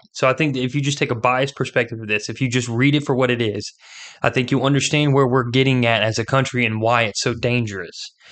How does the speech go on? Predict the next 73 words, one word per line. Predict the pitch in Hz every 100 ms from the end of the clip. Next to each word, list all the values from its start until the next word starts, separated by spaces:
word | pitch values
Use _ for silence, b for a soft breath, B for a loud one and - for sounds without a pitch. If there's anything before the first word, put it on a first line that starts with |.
| B -
And | 135
so, | 139 131 120
like | 117 135
I | 139
said, | - 131
I'm | 123
assuming | 123 - 160 170 156
there's | 147 143
not | 139
a | 131
lot | 131
of | 127
you | 123 120
out | 117
there | 117 113
that | 110
are, | 110 110
or | 135 135
most | 131 151 147
of | 143
you | 131
out | 123
there | 120
listening | 117 113 120
are | 113
probably | - 123 123 123
conservative. | 123 117 113 110 107 - B B B -
And | 117
if | 120
you | 123
are, | 135 131
then, | 127 117 117 117 b _ _ -
um, | - - 120 110 104 - -
I'm | 131
gonna | 131
share | 123 143
this | 139 139
information | 131 131 131 131
with | 127 123
you, | 127 123
and | 117
I | 120
want | 127 131
you | 127
guys | 127 120
to | -
do | 117
your | 120 120
own | 143
research. | 139 131 - 123
I | 120
want | 127
you | 117
to | 120
go |
dig | 110 131 123
these | 131
stories | - 135 123 113
up. | 120 117 B B -
And | 120
if | 120
you | 127
do | 135 151
have | 143 143
friends | 147 139
or | 120
family | 135 139 135 127
who | 123
are | 117
maybe | 123 131 127
on | 123
the, | 120 120
um, | 110 113 110